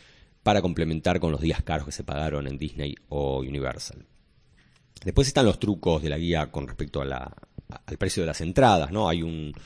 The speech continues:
un truco muy interesante de reventa de días no utilizados. Esto entra en una zona bastante gris de legalidad, pero si uno lo necesita, está la,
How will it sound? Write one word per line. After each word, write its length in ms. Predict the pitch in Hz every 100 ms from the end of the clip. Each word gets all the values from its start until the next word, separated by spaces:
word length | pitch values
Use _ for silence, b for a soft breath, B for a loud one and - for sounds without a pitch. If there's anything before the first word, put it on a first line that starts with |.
| B B
un 60 | 98
truco 240 | 120 110
muy 100 | 107
interesante 540 | 104 87 - 117 123 90
de 80 |
reventa 400 | 82 80 90 90
de 140 | 80 80
días 200 | 82 82
no 200 | 80 78
utilizados. 720 | 73 98 110 - 135 110 95
Esto 220 | 76 -
entra 220 | 78 -
en 60 | 71
una 120 | -
zona 260 | - - -
bastante 420 | - - 76 71
gris 340 | 71 78 76
de 120 | - 76
legalidad, 560 | 73 82 95 107 104 B B B B
pero 260 | - 92 87
si 140 | - 87
uno 200 | 87 82
lo 100 | 78
necesita, 520 | 78 - 76 107 -
está 120 | -
la, 240 | 80 69